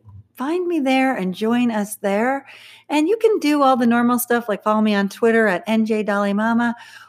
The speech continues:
or also on Instagram at the dot dolly dot mama. I get so excited when I have new friends join me, and I just hope that you would share this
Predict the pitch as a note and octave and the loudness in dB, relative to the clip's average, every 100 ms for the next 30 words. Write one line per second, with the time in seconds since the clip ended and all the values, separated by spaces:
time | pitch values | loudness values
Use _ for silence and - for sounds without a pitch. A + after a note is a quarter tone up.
0 | _ - C#4+ D#4+ E4 D#4+ - _ _ C4+ | _ -2 0 2 0 -4 -12 _ _ -2
1 | D#4+ D#4+ D#4 D4 B3 B3 - G3+ F#3+ F#3 | -2 -2 -2 -2 0 -2 -2 -2 0 0
2 | - G3+ G#3+ G3+ G3 G3 - F#3 F#3 F3+ | -2 0 0 0 0 0 -2 -2 -2 -2
3 | E3 E3+ F3+ E3 E3 D#3 D#3+ - - - | -2 -4 -4 -4 -4 -6 -8 -12 -20 -20
4 | _ _ _ F#3+ G3 F#3 - _ _ _ | _ _ _ -2 -2 -2 -6 _ _ _
5 | - A3 A3 D4+ F4 E4+ - A#3+ B3 B3+ | -4 -4 -2 0 0 0 0 2 4 2
6 | A3+ G#3 G3 F3 F#3+ G#3+ - A3 G#3+ G#3+ | 4 2 2 0 0 -2 -2 -2 2 0
7 | G3+ G3 G3 G3 G3 G3 G3 - _ _ | 0 -4 -2 0 0 -2 -4 -10 _ _
8 | F#3 F3+ F3 F3 - C4 C4 - - G#3 | -6 -4 -4 -4 -4 -4 -4 -10 -6 -6
9 | G#3+ F#3+ F3 F#3 F3+ F3 - B3+ C4+ C4 | -4 -8 -4 -2 -2 -4 -6 -4 -2 0
10 | B3+ B3+ B3 | 2 2 -2